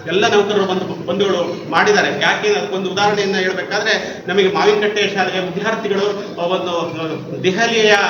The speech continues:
ಒಂದು ಕಾರ್ಯಕ್ರಮದಲ್ಲಿ ಭಾಗವಹಿಸಬೇಕಾಗಿತ್ತು. ಆ ಸಂದರ್ಭದಲ್ಲಿ ಅವರಿಗೆ ಹಣ, ಆರ್ಥಿಕವಾಗಿ ತೊಂದರೆ ಆಗಿದ್ದಂತಹ ಸಂದರ್ಭದಲ್ಲಿ ನಮ್ಮ ಕರ್ನಾಟಕ ರಾಜ್ಯ ಸರ್ಕಾರಿ ನೌಕರ ಸಂಘ ಒಳಗೊಂಡಂತೆ ನೌಕ-, ನಮ್ಮ ನಿರ್ದೇಶಕರು ಕೂಡ ಒಳಗೊಂಡಂತೆ ಸಮಸ್ತ ನೌಕರರು ಕೂಡ ಸುಮಾರು ನಾಲ್ಕೂವರೆ ಲಕ್ಷ ರೂಪಾಯಿಗಳ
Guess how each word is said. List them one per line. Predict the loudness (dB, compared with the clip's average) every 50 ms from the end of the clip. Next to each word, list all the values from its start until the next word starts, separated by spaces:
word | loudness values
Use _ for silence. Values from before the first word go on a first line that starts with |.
| -2 -4 -8 -10 -10 -8
ಒಂದು | -6 -6 -4
ಕಾರ್ಯಕ್ರಮದಲ್ಲಿ | -2 0 0 0 0 -2 -2 -2 -2 -2 -2 -2 0
ಭಾಗವಹಿಸಬೇಕಾಗಿತ್ತು. | 0 0 2 2 2 0 0 0 -2 -2 0 0 0 0 -2 -2 -4 -6 -8 -8 -8 -10 -10 -4 0 2
ಆ | 2 4 2
ಸಂದರ್ಭದಲ್ಲಿ | 2 0 0 0 0 0 0 -2 -2 0 0
ಅವರಿಗೆ | 2 2 2 2 2 2
ಹಣ, | 2 2 0 0 -2 0 0
ಆರ್ಥಿಕವಾಗಿ | 0 0 0 -2 -4 -2 0 2 4 4 4
ತೊಂದರೆ | 2 0 0 0 2 2
ಆಗಿದ್ದಂತಹ | 2 2 0 0 -2 -2 -2 -2 -2
ಸಂದರ್ಭದಲ್ಲಿ | -2 -2 -2 -2 -2 -2 -2 -2 -2 0 0 0 0 -2 -4 -8 -6 -4
ನಮ್ಮ | -2 -2 0 0 0 0 0 -2
ಕರ್ನಾಟಕ | 0 2 2 2 2 2 2 0
ರಾಜ್ಯ | 0 0 0 0 -2
ಸರ್ಕಾರಿ | -2 -2 -2 -2 -2 -2 0 0 2
ನೌಕರ | 2 0 0 0 -2 -2
ಸಂಘ | -4 -2 -2 0 0 2 2
ಒಳಗೊಂಡಂತೆ | 2 2 4 4 4 2 2 2 2 2 2 0 -2 -4 -4 -6 -8 -10 -10 -8 -4
ನೌಕ-, | 0 4 6 6 6 6 2
ನಮ್ಮ | 0 0 -2 -2
ನಿರ್ದೇಶಕರು | -2 -2 0 2 2 2 4 2 0 0 0 0
ಕೂಡ | 2 2 4
ಒಳಗೊಂಡಂತೆ | 4 4 4 4 2 2 4 2 2 2 0 -2 -2 -4 -6 -8 -10 -6
ಸಮಸ್ತ | -2 0 2 2 2 2 0 -2 0 0
ನೌಕರರು | 2 4 2 2 4 2 2 0
ಕೂಡ | 0 0 -2 0 0 0 -2 -4 -6 -6
ಸುಮಾರು | -4 -2 0 0 2 0
ನಾಲ್ಕೂವರೆ | 0 0 2 2 2 2 0 0 0 0 2 2 4
ಲಕ್ಷ | 4 2 2 0 -2 0
ರೂಪಾಯಿಗಳ | 0 2 2 2 2 0 0 2 2